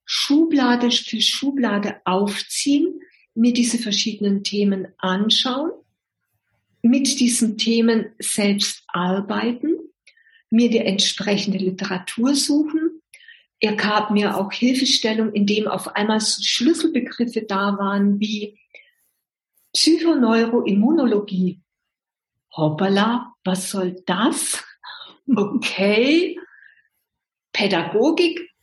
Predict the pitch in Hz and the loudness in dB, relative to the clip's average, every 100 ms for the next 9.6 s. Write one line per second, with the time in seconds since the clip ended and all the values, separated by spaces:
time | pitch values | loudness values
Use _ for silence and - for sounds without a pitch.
0 | - - 196 202 185 180 240 294 480 - | -6 -2 0 2 0 0 2 2 0 -6
1 | _ _ _ - - 285 277 - - 311 | _ _ _ -10 0 2 2 0 0 2
2 | 392 320 - 254 247 262 233 208 214 - | 2 2 0 0 2 2 2 0 0 -4
3 | - 320 370 - 185 - _ - - - | 0 2 2 2 -2 -4 _ -20 -20 -20
4 | - - 196 190 190 185 - _ _ - | -6 -2 0 0 -2 -4 -14 _ _ -6
5 | - - 240 339 427 - 226 - - 202 | -2 2 2 2 2 2 2 0 -2 2
6 | 202 202 254 302 262 226 - - 202 208 | 4 4 4 4 2 0 -2 0 2 2
7 | 214 277 330 302 202 180 - _ - 220 | 2 4 4 2 0 -2 -6 _ -6 -2
8 | 302 311 208 202 - - 302 370 302 233 | 0 2 2 0 -4 0 2 4 2 0
9 | 208 190 - 185 185 185 | -2 -8 -12 -8 -8 -10